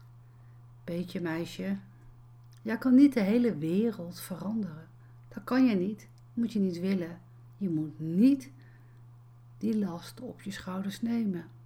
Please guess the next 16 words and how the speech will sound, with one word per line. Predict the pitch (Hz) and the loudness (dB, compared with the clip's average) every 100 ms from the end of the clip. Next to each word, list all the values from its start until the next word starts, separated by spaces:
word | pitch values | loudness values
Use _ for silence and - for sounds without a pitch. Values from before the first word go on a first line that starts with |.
| - - - - - - - | -20 -20 -20 -20 -20 -20 -8
Blijf | 185 196 202 | -2 -2 -2
gewoon | - 185 185 202 | -6 -4 -2 0
wie | 190 196 | 0 0
je | 208 | 0
bent. | 233 208 143 - - - - - - - - - - - - - - - | 2 2 0 -4 -20 -20 -20 -20 -20 -20 -20 -20 -20 -20 -20 -20 -20 -18
En | 160 | -12
doe | 156 170 | -4 -2
alleen | 160 175 | 0 0
maar | 196 208 | 0 0
de | 202 | -2
dingen | 160 160 180 190 208 | -2 -2 -2 -4 -8
die | 180 170 | -8 -8
voor | - 160 | -6 -6
jou | 160 180 | -4 -6
goed | - 220 | -4 -6
voelen." | - 180 160 156 | -6 -12 -12 -12